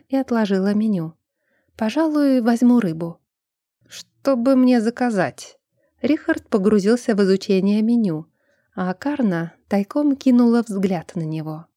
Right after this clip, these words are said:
Не сказать, что красавец. Ни утонченности, ни лоска. Но что-то в нем есть. В черных волосах блеснули серебряные нити. "Сколько тебе лет?" вырвалось у нее.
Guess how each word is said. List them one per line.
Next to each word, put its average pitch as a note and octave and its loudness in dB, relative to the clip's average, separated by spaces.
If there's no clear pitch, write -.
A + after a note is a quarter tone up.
Не C4 4
сказать, C#4+ -2
что - -4
красавец. E3+ -6
Ни D4 0
утонченности, G#3+ -2
ни A#3+ 4
лоска. F#3+ -2
Но G3 -2
что-то A#3 -2
в A3 0
нем A#3+ 4
есть. F#3+ -4
В - -20
черных G#3 -2
волосах G3+ -4
блеснули A3+ 0
серебряные G#3 -2
нити. F3 -8
"Сколько D#4 -6
тебе D4+ 0
лет?" G#3 0
вырвалось F3 -4
у G3 -6
нее. E3+ -6